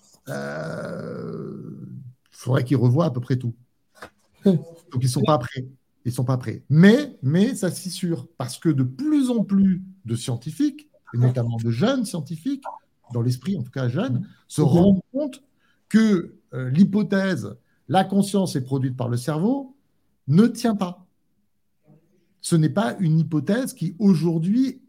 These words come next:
Speaker 1: est tenable. On la tient en, en ré-, en, en,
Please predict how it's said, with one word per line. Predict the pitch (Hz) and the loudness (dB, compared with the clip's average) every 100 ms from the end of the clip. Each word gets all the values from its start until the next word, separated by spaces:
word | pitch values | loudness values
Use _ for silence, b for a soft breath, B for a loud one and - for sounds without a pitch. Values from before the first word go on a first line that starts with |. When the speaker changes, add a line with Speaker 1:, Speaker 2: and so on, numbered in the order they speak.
| _ _ | _ _
Speaker 1:
est | 160 - _ _ _ _ | -10 -10 _ _ _ _
tenable. | 220 208 190 143 - _ _ _ - - | 0 2 0 -2 -8 _ _ _ -20 -6
On | 151 175 | 2 4
la | 180 | 2
tient | - 247 269 | 0 0 2
en, | 226 | 2
en | 190 185 180 175 156 | 0 0 -4 -4 0
ré-, | 165 190 | 2 2
en, | 165 | 0
en, | 160 156 170 160 151 147 143 | -2 -2 -4 -8 -8 -12 -12